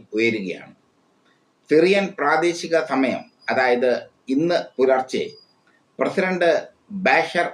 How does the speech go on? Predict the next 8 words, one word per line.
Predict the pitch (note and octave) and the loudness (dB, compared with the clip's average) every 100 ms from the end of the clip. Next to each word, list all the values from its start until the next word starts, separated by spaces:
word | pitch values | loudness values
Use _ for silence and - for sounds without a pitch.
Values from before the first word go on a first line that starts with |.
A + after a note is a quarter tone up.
| - | -2
അൽ | - - - | -2 -2 -4
അസദുമായി | B2 B2 D3 E3 E3 D#3 D3+ - - | -6 -2 0 0 2 0 0 -4 -4
പുറപ്പെട്ടെന്ന് | C3+ C#3+ C#3+ D#3+ D#3 D#3 | 0 0 0 -2 -2 -2
കരുതുന്ന | C#3 B2+ B2 C3 B2+ | -2 -2 -2 -4 -2
വിമാനം | A2 A2+ B2 C3 A#2 F2+ - _ _ _ _ _ _ - | -2 -2 0 0 -2 -6 -14 _ _ _ _ _ _ -2
താഴെ | B2+ C3+ D#3 | 2 4 4
വീഴുകയോ | D#3 C#3+ C#3+ C3 B2+ A2+ - _ _ _ _ _ | 2 0 2 2 4 0 -4 _ _ _ _ _
വെടിവെച്ച് | A2+ A#2+ C3+ D#3 D#3+ - | -2 0 2 2 0 2